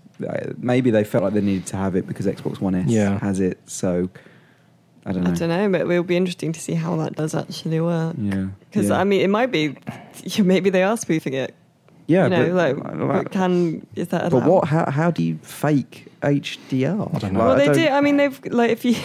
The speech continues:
Speaker 3: <laughs> if you look on, uh, Sony's, um,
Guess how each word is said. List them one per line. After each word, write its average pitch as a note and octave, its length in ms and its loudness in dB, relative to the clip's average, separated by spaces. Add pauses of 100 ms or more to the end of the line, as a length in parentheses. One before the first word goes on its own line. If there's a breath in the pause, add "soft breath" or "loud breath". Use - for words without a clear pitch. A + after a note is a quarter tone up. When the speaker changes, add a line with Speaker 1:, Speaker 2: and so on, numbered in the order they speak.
(160)
Speaker 3:
<laughs> - 240 -12
if A3+ 140 2
you B3 120 2
look B3 180 2
on, F3+ 200 2
uh, C#3+ 220 2 (800 loud breath)
Sony's, E3 720 0 (220)
um, D#3 520 -4